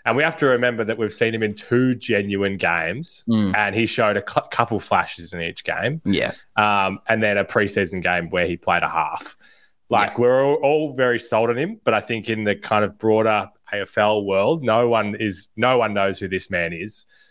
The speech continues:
Speaker 1: So
Speaker 2: Mm.
Speaker 1: I think for me, he's one where it's gonna be really interesting to see if he can hold that spot the entire season. We know there's a bit of competition there, but I'm just so excited to watch him and to see if he can reach those heights this year that we hope he can.
Speaker 2: Mm.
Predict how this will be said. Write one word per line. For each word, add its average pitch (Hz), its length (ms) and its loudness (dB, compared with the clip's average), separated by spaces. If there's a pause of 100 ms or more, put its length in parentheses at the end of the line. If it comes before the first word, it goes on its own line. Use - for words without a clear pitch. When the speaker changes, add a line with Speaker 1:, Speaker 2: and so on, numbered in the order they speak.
(140)
Speaker 1:
So 117 80 2
Speaker 2:
Mm. 107 120 2
Speaker 1:
I 113 80 2
think 127 180 -2
for 113 100 2
me, 104 180 0
he's 101 220 -4
one 92 340 0
where 87 480 0 (500)
it's - 140 -4
gonna 135 120 2
be 127 60 2
really 113 220 2
interesting 104 300 -4
to 98 80 -4
see 92 420 -2 (360)
if 127 120 2
he 120 140 0
can 113 360 0
hold 117 260 2
that 123 180 0
spot - 460 -2
the 110 120 2
entire 107 360 2
season. 131 400 -2
We 123 80 -2
know 107 100 4
there's 101 200 2
a 92 40 -10
bit 98 80 0
of 92 100 -4
competition 95 540 -4
there, 85 320 0 (400)
but 95 180 2
I'm 104 120 0
just 123 160 0
so 104 140 2
excited 92 360 -2
to 95 80 -6
watch 87 260 -2
him 87 160 -4
and 85 220 -4 (100)
to 101 120 -4
see - 180 -2
if 90 120 -4
he 92 100 0
can 90 180 -2
reach 90 240 0
those 87 160 0
heights 90 300 0
this - 260 0
year 92 180 0
that 87 120 -6
we 87 80 0
hope 82 220 2
he 82 60 -12
can. 78 220 -4 (120)
Speaker 2:
Mm. 95 260 2